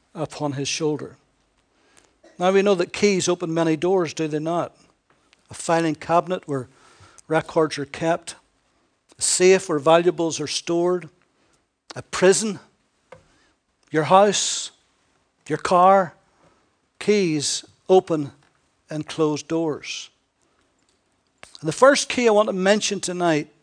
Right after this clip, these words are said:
just a few of them, the first key I want to mention tonight that Christ holds, <coughs> excuse me,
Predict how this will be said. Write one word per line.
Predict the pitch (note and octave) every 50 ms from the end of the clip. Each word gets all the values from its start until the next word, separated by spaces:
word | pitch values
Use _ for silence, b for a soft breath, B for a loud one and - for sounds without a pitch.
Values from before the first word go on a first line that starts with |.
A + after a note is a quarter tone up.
| _ _
just | - - F#3+ - -
a |
few | - - G#3 F#3+ F3
of | D#3+
them, | C#3+ D3+ D#3 D#3
the | - D#3+
first | - - G#3+ A3+ A#3 A3 - -
key | - - A#3+ A3+
I | G3+
want | F#3 F#3 G3
to | F3+
mention | F3 E3+ F3+ F#3 G3+ G3+ - - G#3
tonight | D#3+ F#3+ G3 E3+ D#3 D#3 D3+ D#3+ - b b b b b b b b b b b b -
that | D#3 - - -
Christ | - - - F#3 F#3+ G3 G3 F3 - -
holds, | - - G3 F#3+ F#3 E3 D3 C#3 C#3 A#2+ - - - _ _ _ _ _ _ _ _ _
<coughs> | _ _ _ _ _ _ _ -
excuse | - - - - - - - - G3+ F3+ C#3+
me, | C#3 D3 C#3 B2